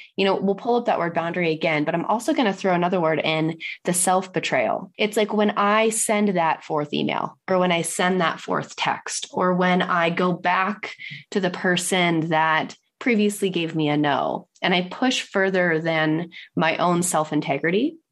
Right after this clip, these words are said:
because, you know, out of, of course, whatever's happening for me in that reaction, that is where rejection, if you will, takes on a whole new meaning. Then it's no longer a lesson about, you know, what that person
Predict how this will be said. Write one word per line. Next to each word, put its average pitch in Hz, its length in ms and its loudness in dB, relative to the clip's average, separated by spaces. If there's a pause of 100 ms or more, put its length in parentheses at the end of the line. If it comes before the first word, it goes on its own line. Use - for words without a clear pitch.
(220)
because, 180 500 0
you 269 80 4
know, 226 80 2
out 160 220 0
of, 165 120 -4
of 175 140 -6
course, 156 460 -2
whatever's 175 300 0
happening 160 400 0
for 165 160 -2
me 165 200 2
in 151 80 0
that 147 180 0
reaction, 165 720 0 (100)
that 262 400 0
is 220 220 2
where 175 760 2
rejection, 175 800 0
if - 160 -4
you 165 140 0
will, - 300 0
takes - 320 -6
on 160 80 0
a 151 80 0
whole 143 160 -2
new 151 120 -2
meaning. 143 400 -4 (200)
Then 214 260 2
it's 233 180 -2
no 208 120 2
longer 175 480 2
a 165 80 -2
lesson 156 760 -2
about, 147 680 0 (360)
you 175 80 -2
know, 156 60 2
what 156 260 -2
that 143 280 -2
person 170 840 -2